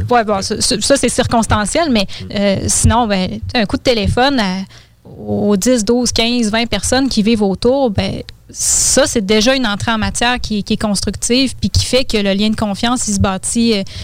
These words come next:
Speaker 1: vite. Et oui, ça se fait de commencer par une assemblée, euh, publique, mais des fois, ça peut être bon aussi de créer des contacts plus, euh, plus personnels avec, avec les personnes qui vont être les plus touchées. Puis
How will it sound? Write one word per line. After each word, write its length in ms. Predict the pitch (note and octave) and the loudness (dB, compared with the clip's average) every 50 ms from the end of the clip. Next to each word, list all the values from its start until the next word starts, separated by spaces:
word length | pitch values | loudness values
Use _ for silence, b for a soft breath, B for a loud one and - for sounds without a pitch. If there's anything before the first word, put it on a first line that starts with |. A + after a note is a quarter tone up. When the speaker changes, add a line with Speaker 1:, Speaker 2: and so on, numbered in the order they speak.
| B B - | B B -6
Speaker 1:
vite. 320 | G#3 G3+ A#3 A3 - - | -2 -2 -2 -2 0 0
Et 80 | G#3 G3+ | 0 2
oui, 160 | G3 C4 - | 2 2 2
ça 160 | - A#3+ G3 | 0 0 -2
se 100 | - - | -2 0
fait 160 | - A#3 A#3 | 0 0 0
de 100 | G#3 G3 | 0 0
commencer 480 | F#3 - G#3 G3+ G3+ F#3+ F#3 - - A3+ | -2 -2 0 0 0 0 -2 -2 -2 -4
par 200 | - G#3 G3+ G3 | -4 -4 -2 0
une 100 | G3+ G3 | 2 2
assemblée, 640 | F#3+ - - G#3 G3 F#3+ F#3+ G3+ A3 A3 A3 G3+ | 2 2 2 0 -2 0 0 2 2 2 2 0
euh, 300 | F#3+ - - - - - - | 0 -2 -8 -14 -16 -6 -2
publique, 300 | - A3 F3+ G#3 C4+ G4+ - C#4 | 0 2 4 4 2 2 2 2
mais 80 | A3 | 2
des 120 | G3 A3 G#3 | 2 2 2
fois, 140 | - C#4+ | 2 0
ça 160 | - - G#3+ G3 | 0 0 0 0
peut 80 | B3 | 2
être 140 | A#3 A3+ G3+ | 0 2 2
bon 180 | G#3+ B3+ C#4+ C4 | 2 2 2 2
aussi 220 | G#3+ - - C#4 | 0 0 -2 -2
de 40 | - | -2
créer 260 | - - A3+ A3 A3+ | -2 0 2 2 2
des 140 | A3 A3+ G#3+ | 2 2 0
contacts 500 | - - G#3 G3+ G3 - A#3+ B3 A#3 - - | 0 -2 -2 -2 0 0 0 0 2 0 0
plus, 340 | - - A#3 A#3 A#3 A#3 A3 | 2 4 4 4 4 4 4
euh, 120 | G3+ F#3+ F#3 B B B B B - | 2 0 -2 B B B B B -4
plus 120 | - B3+ A#3 | -2 0 2
personnels 640 | - A#3+ G3+ - - A#3 G#3+ G#3 G#3+ A3+ B3 A#3+ | 2 0 0 0 0 0 0 0 0 2 2 2
avec, 340 | G#3 G3 F#3+ G3 G3 - - | 2 0 0 -2 -2 -2 -2
avec 220 | G3 F#3+ G3 - | -2 0 0 0
les 80 | G#3 G3 | -2 -2
personnes 320 | - G3+ G3 - C4 C4+ | -2 -2 0 0 0 0
qui 80 | A#3+ A3 | 0 0
vont 100 | G#3+ G#3 | 0 0
être 140 | G#3+ - G#3 | 0 0 2
les 80 | G#3 | 4
plus 340 | D3 D3+ C#3+ B3+ B3+ - - | 4 4 4 4 2 0 -2
touchées. 320 | - A3+ G#3 - - A#3+ A#3+ | -2 0 0 2 2 0 0
Puis 220 | - - - | -4 -8 -10